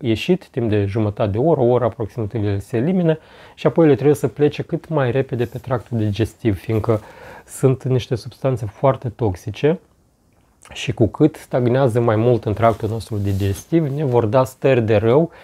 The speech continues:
și o parte din aceste, uh, toxine, aceste substanțe se vor reabsorbi în sânge. Uh, de aceea trebuie să depunem tot efortul pentru a grăbi acest proces, uh, spre eliminare.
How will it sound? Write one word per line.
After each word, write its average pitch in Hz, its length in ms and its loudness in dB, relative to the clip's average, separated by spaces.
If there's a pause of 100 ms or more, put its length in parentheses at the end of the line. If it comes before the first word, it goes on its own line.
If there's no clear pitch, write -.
(200)
și - 180 -4
o 117 80 4
parte 160 500 0
din 120 200 -2
aceste, 107 840 -2
uh, 104 280 -2
toxine, 120 500 -4
aceste 110 320 -6
substanțe 123 520 -4
se - 160 -4
vor 120 340 2
reabsorbi 123 760 -2
în 117 120 0
sânge. 113 480 -2 (800)
Uh, 120 240 4
de 110 100 4
aceea 120 260 0
trebuie 127 300 0
să 120 400 -2 (800)
depunem 120 560 2
tot 156 300 0
efortul 123 460 -4
pentru 113 480 -2
a 107 560 4
grăbi 110 380 0
acest 120 380 -4
proces, 107 560 -2
uh, 117 320 -6
spre 110 500 0
eliminare. 110 680 2